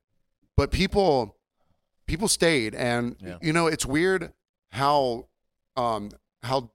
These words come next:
Speaker 1: Division One college football is missing so many of their coaches, because all of their coaches go to my bar on Saturdays and
Speaker 2: <laughs>
Speaker 1: talk about what Georgia should and shouldn't be doing,
Speaker 2: Yeah.
Speaker 1: especially on a day where we're beating F S U by fifty at some point. And they're like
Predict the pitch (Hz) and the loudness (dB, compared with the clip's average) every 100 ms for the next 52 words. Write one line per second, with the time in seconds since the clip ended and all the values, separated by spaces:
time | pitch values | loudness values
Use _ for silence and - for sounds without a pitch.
0 | - 123 - 135 143 135 127 127 131 - | -6 -2 0 0 2 0 2 2 2 0
1 | 131 123 135 151 131 _ _ _ _ _ | -2 -2 -2 -2 -8 _ _ _ _ _
2 | _ _ - 127 107 131 139 147 120 - | _ _ -4 -2 0 2 2 2 0 0
3 | 127 127 120 110 - 127 123 107 85 85 | 2 2 2 0 0 0 0 -4 -8 -8
4 | 95 110 95 104 127 120 110 123 123 - | -6 -4 -2 2 2 2 0 0 -2 -2
5 | 98 87 107 101 98 95 92 104 98 85 | -6 -2 -2 -2 -4 -4 -2 0 0 -4
6 | 80 - 90 85 82 85 82 - - - | -6 -8 -8 -8 -10 -10 -10 -12 -6 -4
7 | 98 92 90 - 123 127 127 117 107 117 | -4 -4 -6 -2 0 2 4 4 4 0
8 | 98 120 113 110 - 123 110 135 117 113 | 2 0 0 0 0 0 0 0 0 0
9 | 139 127 107 - 120 110 104 - - 185 | 2 2 -2 -10 -18 -16 -10 0 4 4
10 | 220 208 160 - - 156 156 143 165 156 | 6 4 4 -2 0 4 6 6 6 8
11 | 139 151 143 156 156 131 135 147 139 127 | 6 6 6 4 4 4 4 4 4 2
12 | 113 - - 160 - 127 110 - 107 107 | 2 2 2 2 4 2 2 0 0 0
13 | 101 107 101 92 | -2 -2 -4 -6